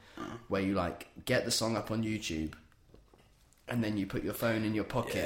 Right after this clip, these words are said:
Speaker 1: Yeah,
Speaker 2: and you have to
Speaker 1: pockets
Speaker 2: sort of
Speaker 1: are closed.
Speaker 2: slide it in without
Speaker 1: <laughs>
Speaker 2: pausing it or skipping it, and, like, you can't lock it, and then sometimes you'll be walking a bit vigorously and it'll skip on to something else.
Speaker 1: Why haven't they got an option to close your f-, phone and do it yet?
Speaker 2: YouTube!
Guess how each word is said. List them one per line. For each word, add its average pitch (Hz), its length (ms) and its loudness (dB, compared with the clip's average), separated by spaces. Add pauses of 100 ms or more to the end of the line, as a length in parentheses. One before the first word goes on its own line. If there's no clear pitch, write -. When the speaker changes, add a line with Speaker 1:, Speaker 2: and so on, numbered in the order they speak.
Speaker 1:
Yeah, 92 60 -4
Speaker 2:
and 98 100 2
you 104 60 2
have 98 120 2
to - 80 0
Speaker 1:
pockets - 60 2
Speaker 2:
sort - 120 4
of - 60 -2
Speaker 1:
are 80 80 6
closed. - 160 6
Speaker 2:
slide 135 400 8
it - 80 6
in 117 160 6
without 113 300 2
Speaker 1:
<laughs> - 0 -
Speaker 2:
pausing 113 500 4
it 113 200 2
or 107 80 4
skipping 110 540 4
it, 107 200 0 (600)
and, 101 140 0
like, 95 240 2
you - 80 -8
can't 131 280 4
lock 123 320 4
it, 110 120 4
and 104 100 2
then 107 140 2
sometimes 113 560 2
you'll 107 80 -2
be 107 80 2
walking 120 480 2
a - 20 2
bit 95 220 0
vigorously 98 560 2
and 101 80 2
it'll 90 140 -2
skip - 420 2
on 104 180 2
to 117 100 -2
something 104 340 0
else. 98 360 0
Speaker 1:
Why 190 180 4
haven't 185 280 2
they 165 100 0
got 160 220 0
an 151 80 2
option 101 560 -2
to 113 220 -2 (280)
close 139 240 0
your 143 120 -4
f-, - 160 -10 (100)
phone 151 320 0
and - 160 -4
do 160 120 -2
it 156 140 -2
yet? - 140 -6
Speaker 2:
YouTube! 139 600 12